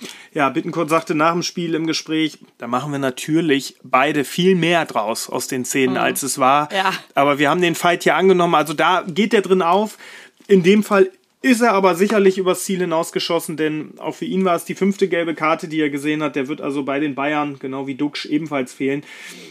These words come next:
Speaker 1: Das ist dann immer die Frage, ob das jetzt clever war oder nicht. Sicherlich, sicherlich eher nicht. Und nochmal,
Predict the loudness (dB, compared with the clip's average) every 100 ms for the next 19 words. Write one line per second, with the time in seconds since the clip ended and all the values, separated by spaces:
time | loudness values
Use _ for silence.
0 | -20 _ _ -14 -12 -6 -2 0 0 0
1 | 2 2 4 2 0 -8 -18 -20 -20 -20
2 | -20 -20 -20 _ _ -8 -2 0 0 0
3 | 0 2 2 4 4 2 2 0 -2 -10
4 | -12 -12 -12 0 2 4 4 2 -2 -4
5 | 2 4 2 2 2 4 2 0 -2 0
6 | 0 0 0 0